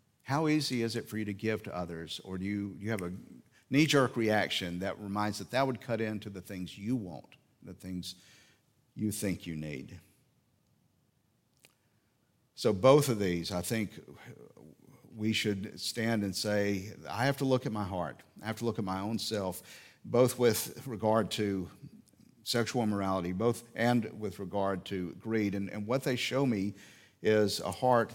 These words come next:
that is still longing for other things other than God.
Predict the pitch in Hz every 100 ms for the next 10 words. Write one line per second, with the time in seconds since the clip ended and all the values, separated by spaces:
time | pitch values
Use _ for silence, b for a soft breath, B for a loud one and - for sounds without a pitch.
0 | - 104 104 - - 107 98 - 127 120
1 | 107 101 90 98 101 110 110 101 95 90
2 | 95 90 95 98 92 95 92 92 - 95
3 | 95 92 90 82 101 98 90 80